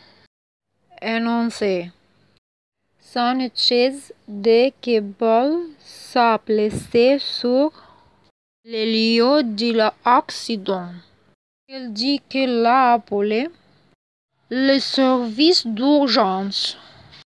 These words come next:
Ridge suppose que Paul a vu l'accident. Il dit qu'il était sur la pointe de en parler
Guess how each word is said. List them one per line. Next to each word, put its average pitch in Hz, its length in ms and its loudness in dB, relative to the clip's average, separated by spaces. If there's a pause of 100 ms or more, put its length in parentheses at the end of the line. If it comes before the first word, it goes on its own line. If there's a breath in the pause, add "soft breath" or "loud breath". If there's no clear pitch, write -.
(300)
Ridge 233 420 -12 (120)
suppose 269 840 0
que 254 240 0
Paul 269 400 0 (120)
a 247 220 4
vu 233 400 0
l'accident. 185 840 -2 (800)
Il 277 300 -10
dit 240 420 -4
qu'il 240 220 0
était 254 560 0
sur 247 300 -4
la 214 180 2
pointe 226 540 0
de 220 220 -2
en 233 300 -4
parler 214 580 0